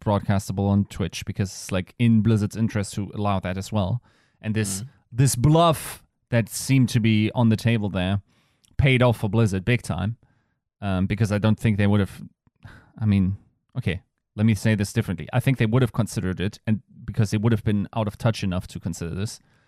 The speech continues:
Speaker 1: but, um, I don't think it would have played off or would have been enforced for that long. Um, in, in total,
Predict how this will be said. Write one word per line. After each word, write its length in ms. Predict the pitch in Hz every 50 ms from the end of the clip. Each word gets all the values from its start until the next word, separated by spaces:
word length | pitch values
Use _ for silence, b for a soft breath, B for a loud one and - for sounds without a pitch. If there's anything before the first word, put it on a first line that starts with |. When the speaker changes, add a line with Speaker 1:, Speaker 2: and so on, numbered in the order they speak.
| _ _ _ _ _ _ _ _ -
Speaker 1:
but, 420 | 127 120 113 107 - - - - _ _ -
um, 540 | 110 107 104 104 101 98 98 98 95 98 -
I 80 | - 135
don't 180 | 135 139 131 -
think 160 | 147 131 110
it 120 | 110 98
would 140 | 104 113 107
have 260 | 104 95 - - - _ -
played 300 | - - 117 104 104 98
off 360 | 101 98 98 98 95 - - -
or 280 | - 110 101 95 87 98 104
would 160 | 107 110 104
have 300 | 98 - - - - _ _ _
been 160 | - 113 104
enforced 500 | 101 101 95 - - 107 95 92 - -
for 360 | - - 98 98 92 90 90 - - - - - _ - _ 117
that 240 | - 123 127 - 143
long. 240 | 151 151 165 180 190 _ _ _ _ _ _ _ _ _ _ _ _ _ _ _ -
Um, 500 | 127 131 131 127 127 123 123 117 117 110 _ _ _ _ -
in, 420 | - 160 160 156 156 151 147 143 - _ -
in 200 | 147 143 135 120
total, 520 | - 135 135 131 - 123 117 - -